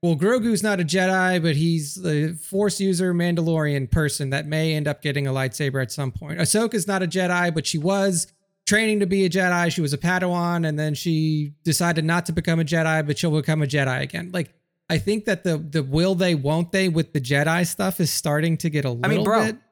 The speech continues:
Speaker 1: weird.
Speaker 2: Rey literally ends the movie saying, "I am all the
Speaker 1: The
Speaker 2: Jedi."
Speaker 1: Jedi. Yeah. <laughs> So,
Speaker 2: Okay?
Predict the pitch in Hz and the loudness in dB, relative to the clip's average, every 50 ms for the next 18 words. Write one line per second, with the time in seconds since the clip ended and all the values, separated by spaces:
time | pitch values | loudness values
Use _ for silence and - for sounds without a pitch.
0 | _ - 196 214 214 214 220 226 233 185 - 139 160 180 202 220 226 240 233 202 | _ -4 -2 0 0 0 0 0 -2 -2 0 2 2 4 4 4 2 2 0 -4
1 | - - _ _ _ - 135 135 135 147 175 208 220 220 220 226 226 208 - 190 | -6 -10 _ _ _ -10 -8 -4 -2 0 0 2 2 2 2 2 0 0 0 0
2 | 190 196 190 170 151 151 156 156 151 156 165 165 156 135 123 120 113 110 107 - | 0 0 0 0 0 0 0 2 2 2 2 2 2 2 0 0 0 0 -2 -6
3 | - - - - - - 143 139 143 143 135 131 131 123 117 - - - - 156 | -8 -8 -6 -4 -2 -2 0 0 0 0 0 0 0 0 -2 -2 -4 -2 0 2
4 | 151 160 160 160 160 160 160 160 165 165 156 - _ _ _ - 160 151 135 135 | 2 2 4 2 2 2 2 0 0 -2 -4 -8 _ _ _ -6 -4 -2 0 0
5 | 127 127 127 127 127 123 123 120 117 101 - _ _ _ - 151 135 131 131 123 | 0 0 0 0 0 0 0 -2 -2 -4 -8 _ _ _ -2 0 2 2 2 2
6 | 123 120 120 117 107 - _ _ _ _ _ _ _ _ - - 165 165 131 113 | 2 0 -2 -4 -6 -10 _ _ _ _ _ _ _ _ -2 0 2 2 4 4
7 | 160 165 160 160 143 139 131 123 135 147 147 135 113 - 165 175 175 160 151 117 | 4 4 2 2 2 0 -2 -2 -4 -6 -8 -8 -4 0 0 2 2 2 0 -2
8 | 98 - - - - - - _ _ _ _ _ _ _ _ _ _ _ _ _ | -4 -6 -8 -12 -16 -20 -20 _ _ _ _ _ _ _ _ _ _ _ _ _
9 | _ _ _ _ _ _ _ _ _ _ - 185 - - 202 196 180 165 175 214 | _ _ _ _ _ _ _ _ _ _ -4 -2 2 2 4 4 4 4 4 2
10 | 240 226 | 0 -2